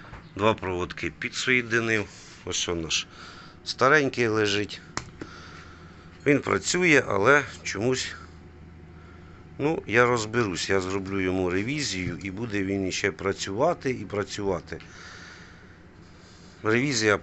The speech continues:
допоможе, це однозначно. Десь треба помазати, десь підмазати. Подшипнички підмажу і все буде працювати. Ну, побачите. Дивимося, як працює тепер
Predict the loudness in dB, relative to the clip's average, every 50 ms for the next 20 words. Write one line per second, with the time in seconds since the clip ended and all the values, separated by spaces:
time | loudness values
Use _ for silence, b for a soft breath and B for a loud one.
0 | -2 -12 -14 -2 0 0 0 2 0 0 4 4 4 4 4 0 -2 -2 -2 0
1 | 0 0 0 -2 -2 -2 0 0 0 0 2 2 2 2 2 0 -4 -4 -6 -8
2 | -6 2 4 4 4 4 2 -2 -4 -4 -4 -4 -6 -8 -8 -4 -2 0 4 6
3 | 6 6 6 6 2 0 0 -2 -6 -6 -2 0 0 0 0 -2 -4 -10 -6 0
4 | 2 4 4 4 2 0 -4 -2 -4 -6 -6 B B B B B B B B B
5 | B B B B B B B B -18 -18 -18 -18 -18 -18 -18 -18 -18 -18 -18 -20
6 | -12 -6 -6 -2 2 4 4 6 4 4 2 2 2 2 2 2 2 2 4 4
7 | 2 0 -2 -8 -14 -18 -18 -12 -8 -6 -4 -2 0 4 6 6 6 6 4 2
8 | -2 -6 -10 -14 B B B B B B B B B B -14 -10 -6 -2 2 2
9 | 2 2 0 0 0 0 0 2 0 -2 -2 -2 -2 -6 -4 -4 -4 -6 -6 -12
10 | -14 -10 -8 -8 -6 -4 -4 -2 -2 -2 -2 -2 -4 -4 -4 -10 -16 B B B
11 | B B B B B B B B B B B B B B -20 -20 -12 2 6 6
12 | 8 10 8 8 8 6 6 6 6 6 6 4 4 4 2 0 -2 -4 -8 -8
13 | -2 -2 -2 0 0 0 2 6 6 6 6 4 0 2 4 4 4 4